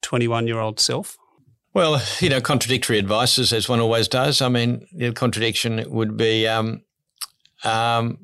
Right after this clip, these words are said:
Speaker 2: you know, feel confident. I mean, I always, you know, looking back, I, you know, it, it seems that I,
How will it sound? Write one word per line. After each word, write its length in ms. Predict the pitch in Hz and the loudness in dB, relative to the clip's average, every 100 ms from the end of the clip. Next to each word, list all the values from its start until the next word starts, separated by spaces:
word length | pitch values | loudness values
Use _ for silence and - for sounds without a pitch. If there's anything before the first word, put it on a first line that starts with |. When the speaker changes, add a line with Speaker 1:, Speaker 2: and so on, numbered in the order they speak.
| - | -6
Speaker 2:
you 140 | 117 | -2
know, 60 | 113 | 0
feel 200 | - 117 | 0 0
confident. 560 | - 117 - 123 - - - | 0 -2 -2 -4 -4 -10 -4
I 80 | 110 | 0
mean, 140 | 117 | 2
I 100 | 113 | 2
always, 480 | 117 113 101 95 - - | 4 4 2 0 -4 -4
you 100 | 104 | -2
know, 80 | |
looking 260 | 107 104 95 | -2 -2 -2
back, 280 | 104 104 - | 0 0 -2
I, 200 | 101 - _ | -2 -4 _
you 100 | 107 | -4
know, 260 | 104 101 151 190 | -2 -4 -6 -16
it, 160 | 190 123 - - 170 - | -16 -16 -18 -18 -18 -18
it 120 | 160 | -4
seems 280 | - 113 104 | -2 0 0
that 120 | 98 | 0
I, 180 | 92 95 | 0 -2